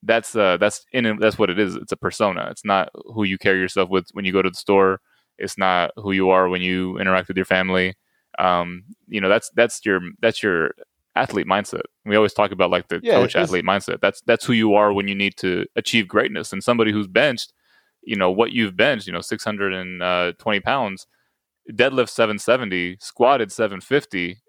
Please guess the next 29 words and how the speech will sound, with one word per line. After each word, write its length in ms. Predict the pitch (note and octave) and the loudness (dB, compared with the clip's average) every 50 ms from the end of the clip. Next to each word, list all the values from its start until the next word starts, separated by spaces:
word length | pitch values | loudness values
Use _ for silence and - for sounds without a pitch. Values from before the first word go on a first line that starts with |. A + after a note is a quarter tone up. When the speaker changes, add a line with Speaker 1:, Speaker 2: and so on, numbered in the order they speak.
| _ _ _ - | _ _ _ -10
Speaker 1:
you 80 | G#2+ F#2 | -6 -4
know, 80 | F2 | -2
raw. 600 | F2+ F#2+ A2 C3+ D#3 C#3+ G#2 F#2 F2 F2+ G#2 A2 - _ _ _ _ _ _ _ _ _ _ _ _ _ _ _ _ | 2 4 4 4 4 4 2 2 0 -2 -4 -8 -14 _ _ _ _ _ _ _ _ _ _ _ _ _ _ _ _
After, 680 | B2+ D3 F#3+ G#3+ - _ - C3 A#2+ A2 G#2+ G#2 G2+ - - - | 0 0 0 0 -2 _ 0 2 2 4 2 0 -2 -6 -12 -14
I 40 | - | -6
mean, 260 | B2+ B2 B2 A#2 A#2 | -4 -4 -2 -4 -4
when 320 | A2 B2 B2 B2 A#2+ A#2 A2+ - | -2 -2 -2 -2 -2 -6 -10 -4
mo-, 260 | B2 C3+ E3 F3+ - A#2 A#2 | 0 2 2 2 0 -2 0
most 140 | D#3 - - | 0 0 0
people 180 | - G3 - C#3+ | 0 2 4 4
are 160 | C3 A#2+ A#2 - _ _ | 4 2 0 -8 _ _
putting 220 | - B2+ A#2 A2+ | 0 0 2 0
up 80 | G#2+ G2 | 0 0
these 140 | A2 G2+ | -2 -2
numbers, 240 | G#2 G#2+ G#2 G2+ G2 G2 | 0 2 2 2 2 2
maybe, 200 | G2 F#2+ G2 F#2+ | 0 0 0 0
like, 240 | F#2 F2+ - - - _ _ _ _ _ _ _ _ _ _ _ _ - | 0 0 0 -2 -6 _ _ _ _ _ _ _ _ _ _ _ _ -2
uh, 400 | - G#2 F#2+ F2+ E2+ E2+ D#2 E2+ - - - - _ | 0 2 4 4 4 2 0 -2 -6 -10 -18 -20 _
you 80 | - F#2 | -8 -6
know, 60 | F2 D#2+ | -6 -4
twenties, 360 | - - A2+ A2 G2+ F#2+ F2+ | 0 0 0 2 2 0 -2
but 120 | F#2 F2 | -2 0
you're, 200 | G#2 C#3 E3+ D#3+ - - - - - - - _ _ | 2 2 2 2 -2 -6 -12 -14 -16 -18 -20 _ _
you're 220 | - A#2+ C#3 E3 | -2 0 0 2
doing 300 | D#3 D#3+ C#3+ C3 A#2+ A2+ G#2 | 2 2 0 0 0 2 0
it, 140 | G2 F2+ - _ _ _ _ _ _ _ _ _ _ - | 0 0 -2 _ _ _ _ _ _ _ _ _ _ -4
um, 460 | F#2+ G2 F2+ F2 F2 E2+ E2+ F2 - - | 0 0 2 0 0 -2 -6 -10 -10 -4
you 80 | A2 | -2
know 140 | F#2+ E2 - | -2 -2 -4